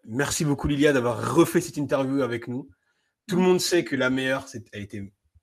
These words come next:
Speaker 1: elle était magique, mais
Speaker 2: Ouais.
Speaker 1: elle était, euh, co-, comment tu dis en anglais ? Out, out, out of the,
Speaker 2: Out
Speaker 1: out
Speaker 2: of
Speaker 1: of the
Speaker 2: this
Speaker 1: world.
Speaker 2: world.
Speaker 1: Out of this world, ou extraterrestre,
Speaker 2: Hors,
Speaker 1: pour,
Speaker 2: hors de
Speaker 1: pour
Speaker 2: ce
Speaker 1: les,
Speaker 2: monde,
Speaker 1: les, les
Speaker 2: peut-être.
Speaker 1: non fran-, les non anglophones.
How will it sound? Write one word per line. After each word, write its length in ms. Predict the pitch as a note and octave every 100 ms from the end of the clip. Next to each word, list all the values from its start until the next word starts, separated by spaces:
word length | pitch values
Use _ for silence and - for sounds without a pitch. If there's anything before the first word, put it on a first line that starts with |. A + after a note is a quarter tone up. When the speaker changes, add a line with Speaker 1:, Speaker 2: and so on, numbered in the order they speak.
| _
Speaker 1:
elle 80 | A#2
était 120 | G#2
magique, 520 | A2+ G#2+ B2+ - - _ _ _ _ _ _
mais 120 | B2+
Speaker 2:
Ouais. 340 | G3 F#3+ - _ _ _ _ _
Speaker 1:
elle 100 | B2+
était, 260 | C3 D3 F3
euh, 160 | B2
co-, 160 | A2+ D3+
comment 220 | - A3+
tu 120 | A3+
dis 100 | F3+
en 100 | G#3
anglais ? 340 | G3 F#3 G#3+ - _ _ _ _ _
Out, 180 | D3+ -
out, 400 | E3 F3 - - -
out 180 | E3 E3+
of 140 | F3+ -
the, 40 | E3
Speaker 2:
Out 220 | E3+ G3+ _ _ _
Speaker 1:
out 220 | C4 D4 D#4+
Speaker 2:
of 60 |
Speaker 1:
of 60 | E4
the 80 | D#4
Speaker 2:
this 220 | - D4
Speaker 1:
world. 640 | D4+ C4+ B3+ A3+ G#3 G#3
Speaker 2:
world. 20 | A3 - - _
Speaker 1:
Out 260 | E3 G3+ G3+
of 100 | E3
this 260 | D#3 -
world, 420 | B2+ A#2+ D3 F#3 _ _
ou 360 | - F#3 E3+ - _ _ _ _ _
extraterrestre, 760 | - C#3+ - A#2+ B2+ A#2+ D3 - _ A2
Speaker 2:
Hors, 80 |
Speaker 1:
pour, 20 | B2
Speaker 2:
hors 140 | C#4
de 60 | A3+
Speaker 1:
pour 100 | C3
Speaker 2:
ce 40 | A#2+
Speaker 1:
les, 180 | A2+ A2+
Speaker 2:
monde, 80 | A2+
Speaker 1:
les, 140 | A2
les 80 | G#2+
Speaker 2:
peut-être. 120 | A2+
Speaker 1:
non 140 | A#2+ A#2+
fran-, 240 | - A#2 B2 G#2+
les 60 |
non 120 | G2+ -
anglophones. 680 | - G#2+ A2+ D#3+ E3+ F#2